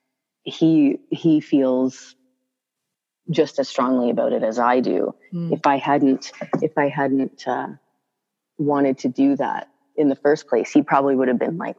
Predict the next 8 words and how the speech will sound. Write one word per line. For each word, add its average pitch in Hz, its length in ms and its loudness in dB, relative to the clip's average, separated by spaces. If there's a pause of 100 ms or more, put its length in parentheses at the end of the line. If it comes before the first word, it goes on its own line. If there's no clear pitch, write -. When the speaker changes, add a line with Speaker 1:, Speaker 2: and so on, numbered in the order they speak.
Speaker 1:
"Well, - 200 -14
why - 260 -8
not? 160 480 -12
I 240 80 -12
mean, 113 280 -6 (380)
Speaker 2:
<laughs> - 380 -6
Speaker 1:
we're, 143 260 2 (840)
we're, 170 380 4